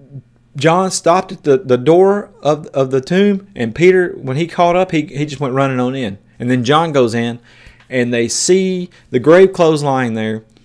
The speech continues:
and the napkin that had been wrapped around Jesus' head was neatly folded in its, in its place there where his head had been laying. And so they believed Mary's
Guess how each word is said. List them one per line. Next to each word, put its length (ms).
and 200
the 60
napkin 460
that 100
had 140
been 140
wrapped 240
around 260
Jesus' 380
head 220
was 120
neatly 300
folded 400
in 120
its, 160
in 160
its 100
place 280
there 220
where 200
his 200
head 320
had 200
been 240
laying. 440
And 440
so 220
they 240
believed 800
Mary's 680